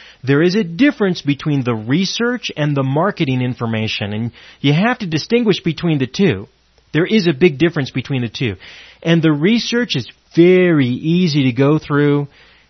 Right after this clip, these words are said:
It is not complex, in my opinion. Anybody can do it, and if you have any interest in this subject at all, either for or against, and you don't take the time to look into it, I'm concerned, and I believe that that is being irresponsible, considering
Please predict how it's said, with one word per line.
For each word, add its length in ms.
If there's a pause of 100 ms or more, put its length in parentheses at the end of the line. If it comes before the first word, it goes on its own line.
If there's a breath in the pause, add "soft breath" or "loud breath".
It 140
is 180
not 320
complex, 600
in 100
my 160
opinion. 600 (360 soft breath)
Anybody 440
can 200
do 200
it, 240
and 120
if 180
you 200
have 340
any 580 (240)
interest 460
in 80
this 180
subject 400
at 80
all, 480
either 320
for 420
or 220
against, 640 (260 loud breath)
and 220
you 400
don't 320
take 260
the 80
time 380
to 60
look 260
into 400
it, 120
I'm 280
concerned, 760 (320 loud breath)
and 100
I 260
believe 420
that 140
that 200
is 80
being 360
irresponsible, 840
considering 880